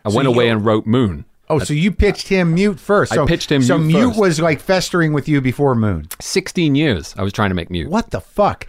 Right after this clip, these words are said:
Speaker 2: So, like, you were, like, twenty to f-, twenty-five?
Speaker 1: God, how old was I? What am I now?
Speaker 2: Maybe thirty or forty, so, like,
Speaker 1: Uh, thirty.
Speaker 2: So you were thirty when you come
Speaker 1: Yeah.
Speaker 2: up with this idea.
Speaker 1: Yeah.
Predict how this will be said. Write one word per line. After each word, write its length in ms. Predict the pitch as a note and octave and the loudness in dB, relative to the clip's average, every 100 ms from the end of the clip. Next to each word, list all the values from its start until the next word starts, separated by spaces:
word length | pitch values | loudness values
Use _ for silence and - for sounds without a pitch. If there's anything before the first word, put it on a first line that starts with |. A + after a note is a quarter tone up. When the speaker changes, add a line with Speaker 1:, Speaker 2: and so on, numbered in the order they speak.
| - | -20
Speaker 2:
So, 260 | - - F3 | -10 -2 0
like, 320 | D3+ D3 C3 | 0 -2 -2
you 160 | D#3 F3 | -2 -2
were, 160 | F3 | 0
like, 260 | D#3 C#3+ A#2 - - | 0 0 -2 -8 -16
twenty 520 | - C3+ D#3+ G3 E3 _ _ - - | -8 -4 -2 -2 -6 _ _ -20 -8
to 280 | - D#3+ C3+ | -2 0 -2
f-, 220 | A#2 - D3 | -6 -12 -4
twenty-five? 720 | E3+ D#3 - E3 G#3+ A3 - _ _ _ _ _ _ _ - | -2 -2 0 -2 -2 -6 -10 _ _ _ _ _ _ _ -16
Speaker 1:
God, 240 | C3 F2 | -14 -12
how 140 | A2+ A#2+ | -10 -8
old 120 | A#2+ | -8
was 200 | C#3 G#2+ | -10 -12
I? 160 | D3+ C#3 | -16 -18
What 160 | - A#2 | -12 -6
am 140 | G#2+ | -6
I 100 | A2+ | -4
now? 280 | G#2+ G2 D#2 - _ _ _ | -6 -8 -12 -20 _ _ _
Speaker 2:
Maybe 260 | - C#3+ C#3+ | -2 0 0
thirty 480 | - D#3+ E3+ G3 D3+ | 0 0 2 2 0
or 60 | |
forty, 280 | - D#3 D3 | 0 0 -2
so, 220 | G#2+ C3+ B2 | -2 0 0
like, 160 | A#2 | 0
Speaker 1:
Uh, 120 | G#2 | -4
thirty. 380 | G2 - G#2 E2 - - - - | -6 -2 -2 -2 -12 -20 -20 -10
Speaker 2:
So 160 | C3+ E3+ | 0 2
you 120 | D#3+ | 2
were 60 | C#3+ | 2
thirty 360 | F#3 F3+ F#3 | 2 2 2
when 140 | E3 D#3+ | 2 2
you 100 | C#3+ | 2
come 160 | D#3+ | 0
Speaker 1:
Yeah. 60 | D3+ | 0
Speaker 2:
up 60 | |
with 100 | D3 | -2
this 160 | C3+ B2+ | -2 0
idea. 420 | C3+ A2+ A2 F2+ D#2+ | 0 0 -2 -2 -2
Speaker 1:
Yeah. 180 | D#2+ | -4